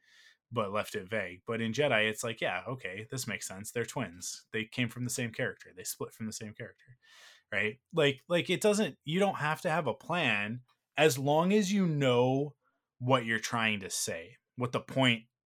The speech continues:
of your story is. And I think that's where the original trilogy absolutely succeeds, because, uh, you know, he's got a message in the first one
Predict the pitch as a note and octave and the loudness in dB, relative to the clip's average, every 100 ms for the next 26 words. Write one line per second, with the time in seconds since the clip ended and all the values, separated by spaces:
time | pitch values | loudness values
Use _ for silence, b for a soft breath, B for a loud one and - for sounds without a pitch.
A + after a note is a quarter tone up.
0 | _ _ B2+ A2+ G#2+ - - G2+ F#2+ F2 | _ _ 0 0 -4 -4 -4 -4 -6 -10
1 | G#2 D3+ D#3 - B B B B A#2+ C3 | -12 -12 -12 -16 B B B B 4 6
2 | B2+ B2 - C#3 B2+ C3 B2+ B2+ C#3 C#3 | 6 4 2 0 2 2 2 -2 0 2
3 | B2+ A#2 G#2+ G2+ _ _ _ B2 G#2+ A#2 | 4 2 0 -4 _ _ _ -4 0 2
4 | C#3 C#3+ A#2+ - A#2+ A2 G#2 G#2 G2+ A2 | 2 2 -2 0 0 0 -4 -4 4 4
5 | G#2+ - G2+ G#2 A2 G2 G2 - F#2+ - | 4 -6 -6 -6 -8 -8 -10 -10 -8 -4
6 | G2+ F#2+ - G#2+ G2 G#2+ G2 F#2+ F#2 - | -4 -6 -10 -10 -8 -8 -8 -10 -12 -14
7 | b b b b b _ A2 G2+ F#2+ F#2 | b b b b b _ -6 -4 -4 -6
8 | F2+ F2 F2 _ _ _ _ _ _ _ | -10 -12 -16 _ _ _ _ _ _ _
9 | _ _ B2 A2+ G2+ F#2+ A#2 - G#2+ G#2 | _ _ -4 -2 -2 -2 -2 2 2 2
10 | G#2 - A2+ G2+ G#2 G2 - G#2 G2+ G#2+ | 0 0 -4 -4 -6 -6 -4 -4 -4 -6
11 | G2+ F#2+ F#2 F2+ | -8 -8 -10 -14